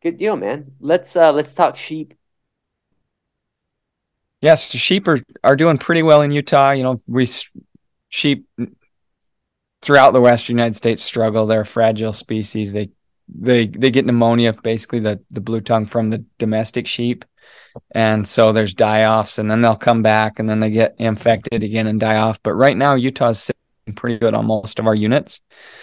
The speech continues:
Speaker 1: And you
Speaker 2: Um,
Speaker 1: guys
Speaker 2: we have
Speaker 1: have,
Speaker 2: desert
Speaker 1: you guys
Speaker 2: and
Speaker 1: have, oh, I'm sorry. Yeah, go ahead. You're, you're,
Speaker 2: Yeah, we
Speaker 1: you're,
Speaker 2: have desert,
Speaker 1: you're, you were starting
Speaker 2: desert
Speaker 1: to
Speaker 2: and
Speaker 1: answer the
Speaker 2: Rockies.
Speaker 1: question as I asked it. <laughs>
Speaker 2: <laughs>
Speaker 1: Go
Speaker 2: Yeah.
Speaker 1: for it, man.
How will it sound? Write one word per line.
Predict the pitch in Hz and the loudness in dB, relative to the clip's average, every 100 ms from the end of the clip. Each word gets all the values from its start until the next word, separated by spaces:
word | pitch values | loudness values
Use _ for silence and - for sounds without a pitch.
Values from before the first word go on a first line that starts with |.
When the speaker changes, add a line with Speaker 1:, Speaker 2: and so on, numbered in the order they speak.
| - 135 | -14 -8
Speaker 1:
And | 160 | -6
you | |
Speaker 2:
Um, | 180 | 2
Speaker 1:
guys | 185 117 | 4 6
Speaker 2:
we | |
have | 113 | 4
Speaker 1:
have, | 110 | 6
Speaker 2:
desert | 120 123 127 | 6 6 2
Speaker 1:
you | 135 | 0
guys | 120 117 151 | 2 2 0
Speaker 2:
and | 113 | -4
Speaker 1:
have, | - - | -6 -4
oh, | 127 | -2
I'm | 123 | -2
sorry. | - 104 | -6 -4
Yeah, | 113 95 | -4 -4
go | 120 | -8
ahead. | 110 95 _ - | -8 -10 _ -8
You're, | 127 - | -8 -4
you're, | 139 | -2
Speaker 2:
Yeah, | 139 147 | 4 6
we | |
Speaker 1:
you're, | 151 | 6
Speaker 2:
have | 113 | 4
desert, | 131 139 | 4 6
Speaker 1:
you're, | 160 | 6
you | 147 185 | 4 4
were | 151 | 4
starting | 143 147 - | 6 6 4
Speaker 2:
desert | 127 | 2
Speaker 1:
to | |
Speaker 2:
and | 117 | 2
Speaker 1:
answer | 110 | -2
the | 147 113 | -4 2
Speaker 2:
Rockies. | |
Speaker 1:
question | 170 170 151 | 2 2 -2
as | 131 143 | -2 0
I | 135 | 0
asked | 101 123 - - | 0 -2 -4 -12
it. | - - - | -14 -18 -6
<laughs> | |
Speaker 2:
<laughs> | 208 156 - - - - 349 - - - - - - - 190 | -6 -6 -10 -14 -8 -4 -2 -2 -2 -4 -8 -16 -12 -4 4
Speaker 1:
Go | 143 | 6
Speaker 2:
Yeah. | 147 147 | 8 6
Speaker 1:
for | 110 | 6
it, | |
man. | 107 | -4